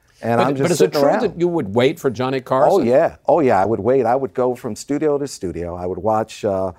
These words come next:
Speaker 1: I would watch Bob Hope do his specials, and I
Speaker 2: Right.
Speaker 1: would watch Red Fox tape Sanford and Son. Then I'd go across the hall and watch Flip Wilson do the Flip Wilson show, and I watched Freddie Prinze and Jack Albertson do their show,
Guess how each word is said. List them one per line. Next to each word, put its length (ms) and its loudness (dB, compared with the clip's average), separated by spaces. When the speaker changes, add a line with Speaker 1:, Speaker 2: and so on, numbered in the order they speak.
Speaker 1:
I 100 -8
would 80 -6
watch 260 -6
Bob 260 0
Hope 260 -6
do 140 -8
his 160 -8
specials, 520 -20
and 100 -12
I 40 -6
Speaker 2:
Right. 80 -6
Speaker 1:
would 120 -6
watch 240 -6
Red 180 0
Fox 380 -6
tape 280 -10
Sanford 420 -12
and 100 -20
Son. 220 -20
Then 80 -2
I'd 120 0
go 120 2
across 320 -4
the 80 -12
hall 200 -2
and 100 -8
watch 200 -6
Flip 260 -6
Wilson 280 -10
do 100 -12
the 100 -16
Flip 280 -14
Wilson 300 -20
show, 220 -14
and 80 -12
I 100 -12
watched 240 -8
Freddie 260 -6
Prinze 380 -16
and 80 -16
Jack 280 -8
Albertson 460 -8
do 140 -10
their 180 -2
show, 400 -6